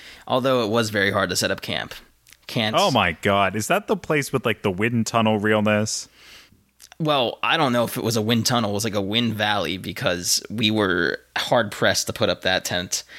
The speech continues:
Speaker 1: uh, and get on a site that would have allowed us to put up the tent. We had to park sledge in front of our, in front of everything we were trying to do to block a little bit of that wind. It was so hard, fam.
Speaker 2: Girl,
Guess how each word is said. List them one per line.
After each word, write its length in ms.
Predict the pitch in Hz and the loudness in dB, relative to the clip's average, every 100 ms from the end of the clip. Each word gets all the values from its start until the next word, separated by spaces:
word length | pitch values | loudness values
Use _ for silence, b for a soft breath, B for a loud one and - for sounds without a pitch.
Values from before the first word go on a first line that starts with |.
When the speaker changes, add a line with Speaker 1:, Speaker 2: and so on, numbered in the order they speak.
| B B | B B
Speaker 1:
uh, 240 | - 90 82 | -6 -2 -2
and 160 | 110 | -2
get 180 | 107 104 | 0 0
on 100 | 95 | 0
a 80 | - | 0
site 400 | - 107 90 - | 0 2 -2 -2
that 120 | 92 | -4
would 120 | 101 | -4
have 200 | 95 107 - | -8 -8 -6
allowed 340 | 107 92 95 | -2 -2 -2
us 240 | 90 90 | -2 -2
to 100 | - | -2
put 200 | - 123 | -2 0
up 100 | 107 | -2
the 80 | - | -2
tent. 220 | 113 120 | -2 -2
We 60 | 127 | 0
had 100 | 139 | -2
to 40 | 110 | -2
park 300 | - 139 - | -4 -2 0
sledge 440 | - 123 120 107 | 0 2 0 0
in 100 | 107 | -4
front 220 | - 104 | -2 -2
of 80 | 101 | 0
our, 100 | 78 - - | -2 -2 -4
in 140 | - 165 | -4 -6
front 240 | - 117 | -2 -4
of 80 | 110 | -2
everything 420 | 117 110 104 110 | -2 -2 -4 -4
we 100 | 104 | -4
were 60 | - | -4
trying 220 | - 101 | -4 -2
to 80 | 92 | -2
do 420 | 98 95 98 - - | -2 -2 -2 -6 -8
to 100 | - | -4
block 400 | 120 110 - - | 0 0 -2 -4
a 40 | 143 | -2
little 220 | 165 151 | 0 0
bit 120 | - | 0
of 80 | - | 0
that 160 | - - | 0 0
wind. 260 | - - | -2 -2
It 60 | - | -4
was 100 | 135 | -2
so 140 | - | -2
hard, 340 | - 69 - - | -2 -2 -2 -4
fam. 460 | - - - - - - | -10 -8 -10 -12 -18 -8
Speaker 2:
Girl, 480 | 165 185 190 185 | 0 2 4 4